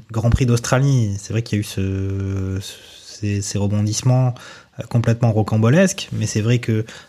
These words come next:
euh, sans, euh, sans le crash et ce drapeau rouge et ce nouveau départ arrêté, on avait quand même Gasly qui avait quand même tenu un rythme assez, assez intéressant, euh,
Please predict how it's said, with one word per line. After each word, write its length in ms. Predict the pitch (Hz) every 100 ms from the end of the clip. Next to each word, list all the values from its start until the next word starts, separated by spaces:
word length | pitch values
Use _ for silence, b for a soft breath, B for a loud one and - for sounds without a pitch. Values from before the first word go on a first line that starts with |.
| _ 107
euh, 160 | 104
sans, 420 | 104 - 143 139 139 B B -
euh, 500 | 120 113 107 107 107 107 113 113 104 - 113
sans 220 | - 131 117
le 80 |
crash 400 | 113 - 131 -
et 40 | 117
ce 140 | -
drapeau 640 | 107 104 117 113 113 104 120
rouge 440 | 123 131 131 113
et 60 | 104
ce 140 | 110
nouveau 240 | 110 110
départ 280 | 117 110 107
arrêté, 600 | 104 104 104 101 165 196
on 120 | 151
avait 160 | 104 104
quand 100 | 120
même 140 | 127
Gasly 360 | 113 113 139 165
qui 140 | 143
avait 160 | 104 104
quand 100 | 113
même 140 | 127
tenu 280 | 117 123 143
un 80 | 127
rythme 220 | 123 135
assez, 400 | 117 - 113 113
assez 220 | 104 -
intéressant, 600 | 151 131 120 123 226 208
euh, 180 | 139 113